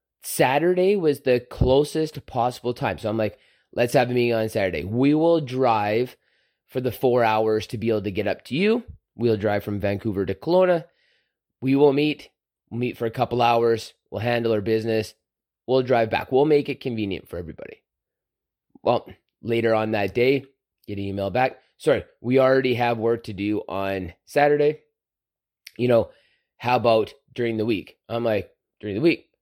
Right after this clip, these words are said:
How about Sunday?" She's like, "Fair enough. See you Sunday." Great. Let my business partners know.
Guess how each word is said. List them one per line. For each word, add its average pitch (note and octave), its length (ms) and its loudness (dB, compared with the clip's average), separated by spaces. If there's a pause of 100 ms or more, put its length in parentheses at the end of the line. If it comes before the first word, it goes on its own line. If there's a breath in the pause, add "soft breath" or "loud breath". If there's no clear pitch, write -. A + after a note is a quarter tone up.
(160)
How A2 160 0
about C3+ 280 2
Sunday?" F#3 420 0 (640)
She's F2+ 220 -12
like, - 240 -6 (320)
"Fair F2+ 160 0
enough. F3+ 340 2 (200)
See - 200 -10
you G#2 80 -2
Sunday." C3 460 0 (340)
Great. G2+ 360 -6 (1040)
Let - 200 -2
my G2+ 120 -2
business G2+ 320 -4
partners G#2 380 -2
know. F3+ 280 2